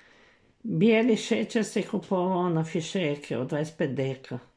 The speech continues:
i vrlo malo s-, se trošilo. Pošto Uskrs spada u proljeće, kad procvjetaju mnoge voćke i proljetnice, bilo je već i mali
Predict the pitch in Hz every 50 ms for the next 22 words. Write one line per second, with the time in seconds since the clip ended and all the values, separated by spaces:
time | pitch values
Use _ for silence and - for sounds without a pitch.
0 | _ _ _ - 165 165 185 190 160 151 151 151 151 143 135 131 127 127 131 131
1 | - - - - - _ - - - - 160 139 - - 135 131 123 131 127 -
2 | - 143 135 131 123 - - - _ _ _ _ _ _ _ _ _ _ _ _
3 | _ _ _ _ _ _ _ _ _ _ _ _ _ _ _ _ _ _ _ _
4 | _ _ _ _ _ _ _ _ _ _ _ _ _ _ - - _ - - _
5 | _ _ _ _ _ _ _ _ _ _ - 233 220 - - - 190 180 214 240
6 | 247 254 - - 190 - - - - - 202 190 196 196 202 160 139 131 - -
7 | 147 160 175 202 294 302 269 - - - 262 233 - - - _ _ _ _ _
8 | _ _ _ _ - - _ _ _ _ _ _ _ _ _ _ _ _ _ _
9 | _ _ _ _ _ - - 196 - - - 185 180 165 - - 196 185 196 190
10 | 190 220 180 165 170 170 170 170 170 165 156 156 - 147 139 147 - - 311 214
11 | 165 156 147 160 165 160 165 165 - - - 156 117 120 - - 180 170 170 185
12 | 240 254 208 202 - 208 185 - - - 175 160 160 - - - 160 160 170 185
13 | 175 185 180 165 160 160 160 156 165 165 160 - - 185 180 160 160 160 151 135
14 | 127 123 127 135 -